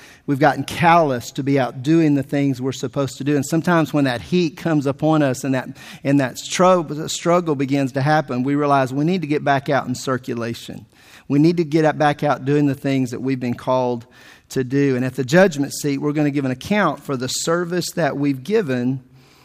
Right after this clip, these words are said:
or why we did not serve. Now, in light of that, take your Bibles and turn to Matthew twenty-five.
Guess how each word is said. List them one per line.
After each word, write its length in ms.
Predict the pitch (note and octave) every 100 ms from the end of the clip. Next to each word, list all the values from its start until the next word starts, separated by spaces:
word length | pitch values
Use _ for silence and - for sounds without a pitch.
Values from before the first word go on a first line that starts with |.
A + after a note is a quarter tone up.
| _
or 140 | - C#3
why 380 | - D#3 D#3 D#3+
we 240 | D3 C#3+
did 260 | B2+ C#3 C3
not 300 | C3 B2+ -
serve. 460 | - A2+ G#2 F#2 G2+ _ _ _ _ _ _ _ _
Now, 240 | C#3+ D#3 D3
in 120 | B2
light 480 | C3 D3+ E3 C#4+ C4+
of 220 | E3 B2
that, 580 | B2+ A#2+ A#2+ D3 - - _ _
take 240 | - F3 D#3
your 80 | C#3+
Bibles 500 | C#3 C#3+ C#3 C#3 C3
and 140 | B2+
turn 320 | - C#3+ C3+
to 140 | - C3
Matthew 380 | C3 B2 -
twenty-five. 920 | A#2+ - A#2+ B2 C#3+ A#2+ G#2+ G#2 -